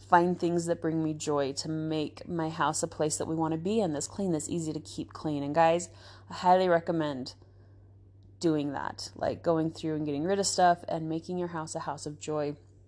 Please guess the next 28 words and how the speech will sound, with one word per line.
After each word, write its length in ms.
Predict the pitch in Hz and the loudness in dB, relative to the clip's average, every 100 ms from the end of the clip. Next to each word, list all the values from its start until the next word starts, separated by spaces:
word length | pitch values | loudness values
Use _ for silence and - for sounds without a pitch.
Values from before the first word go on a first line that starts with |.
| - - - - - - - - | -20 -20 -20 -20 -20 -14 -8 4
Um, 280 | 175 160 151 | 6 6 6
watching 260 | 151 170 | 4 2
the 60 | 156 | 0
Marie 140 | 147 | -2
Kondo 280 | 151 202 196 | -2 -2 0
show, 300 | 185 185 175 - - - | 2 4 2 0 -20 -8
reading 240 | - 175 165 | 0 2 2
her 120 | 156 | 0
book, 240 | 160 175 175 | 0 0 0
I 80 | |
recommend. 600 | 180 180 180 175 170 175 175 - - - | -2 0 0 2 2 2 -4 -16 -18 -4
My 100 | 175 | -2
sister-in-law, 600 | - 196 - 190 175 170 | 0 0 2 4 4 2
Crystal 360 | - 170 160 | 0 -4 -2
Wilkerson, 560 | 160 156 208 202 226 233 | -2 -4 -4 -4 -2 0
does 220 | 190 160 | 4 4
an 120 | 160 160 | 2 -2
amazing 580 | 156 156 147 151 147 | -2 -2 -2 -2 -4
thing. 380 | 147 147 139 139 - - | -4 -6 -6 -8 -12 -6
Um, 320 | 156 147 139 | -2 -2 -4
it's 120 | - | -6
called 260 | - 165 156 | -6 -4 -2
Holy 320 | - 151 165 | 0 0 2
Home, 340 | 180 156 147 170 - - - - | 2 2 2 -6 -12 -20 -20 -10
Decluttering 640 | 170 - 165 160 156 165 - | -8 2 4 4 0 -4 -2
with 360 | 156 147 - - - | -2 -2 -10 -12 -10
a 60 | |
Purpose. 580 | - 143 - 143 - - | -8 -10 -8 -4 -4 -4